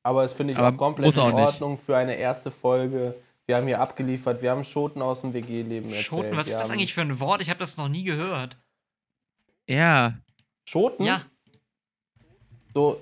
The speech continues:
Speaker 1: Schoten ist so ein bisschen wie eine Anekdote, nur
Speaker 3: Also wenn ich das eingebe auf Wikipedia,
Speaker 2: Eine
Speaker 3: steht
Speaker 2: Schote.
Speaker 3: Schote, Frucht.
Speaker 1: Lustiger.
Speaker 3: Eine Unterform der Kapselfrucht. Oder Bestandteil des laufenden Guts von Segelschiffen und Segelbooten.
Speaker 2: <laughs>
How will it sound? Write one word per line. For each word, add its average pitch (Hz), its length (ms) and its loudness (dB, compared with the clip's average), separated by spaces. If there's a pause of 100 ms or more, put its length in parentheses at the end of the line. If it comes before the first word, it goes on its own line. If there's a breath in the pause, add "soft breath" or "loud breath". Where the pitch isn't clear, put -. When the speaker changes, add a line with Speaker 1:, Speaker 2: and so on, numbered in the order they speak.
(160)
Speaker 1:
Schoten 175 440 0
ist 147 120 -8
so 160 100 0
ein 156 100 0
bisschen 147 440 -4
wie 147 80 -4
eine 143 100 0
Anekdote, 135 800 0
nur 135 180 -2
Speaker 3:
Also 131 200 6
wenn 160 100 4
ich - 80 2
das 190 160 2
eingebe 175 400 4
auf 156 100 0
Wikipedia, 160 440 -2
Speaker 2:
Eine 131 60 -4
Speaker 3:
steht 143 180 0
Speaker 2:
Schote. 170 380 2
Speaker 3:
Schote, 120 80 -2
Frucht. 151 300 -4
Speaker 1:
Lustiger. 160 400 4
Speaker 3:
Eine 127 120 4
Unterform 165 420 0
der 151 100 0
Kapselfrucht. - 760 -8 (1900 soft breath)
Oder 185 260 6
Bestandteil 180 540 6
des 156 140 -2
laufenden 175 420 2
Guts 165 240 -6
von 156 160 -4
Segelschiffen 170 640 -2
und 143 100 0
Segelbooten. 127 720 -2 (2250 soft breath)
Speaker 2:
<laughs> 226 540 2